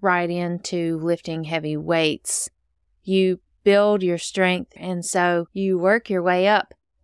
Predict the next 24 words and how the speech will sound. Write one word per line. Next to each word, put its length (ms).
And 380
in 400
working 440
your 140
way 380
up, 360
you 140
get 240
stronger 420
and 220
stronger. 580
No 100
matter 380
where 340
you 400
are 760
in 220
terms 460
of 120
how 320
severe 460
your 160
symptoms 580
are, 560